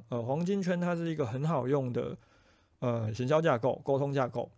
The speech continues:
呃，就是我们必须先提为什么嘛，我们要先提一个 why，接着提 how，接着再提 what。第一个，我们先跟消费者沟通，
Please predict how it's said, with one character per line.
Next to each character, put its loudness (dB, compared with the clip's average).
呃， -4
就 -2
是 2
我 0
们 -4
必 0
须 -2
先 0
提 -4
为 2
什 -2
么 -6
嘛， -4
我 -4
们 -2
要 0
先 -2
提 -2
一 -6
个 0
why， 4
接 2
着 0
提 -4
how， 0
接 2
着 0
再 0
提 -4
what。 4
第 0
一 -2
个， 2
我 -2
们 -4
先 0
跟 0
消 2
费 4
者 -4
沟 0
通， -2